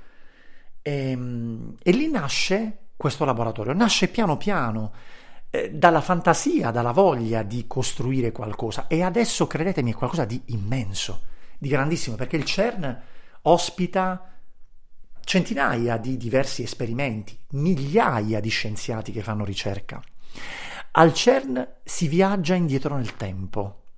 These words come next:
Al cern ci sono le temperature più fredde dell'universo.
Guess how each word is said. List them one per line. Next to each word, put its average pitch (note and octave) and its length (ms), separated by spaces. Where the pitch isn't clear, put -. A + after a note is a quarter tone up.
Al D3 220
cern B2+ 680
ci - 180
sono A3+ 400
le C#3 300
temperature F#3 1200
più - 200
fredde F3+ 680
dell'universo. A#2+ 920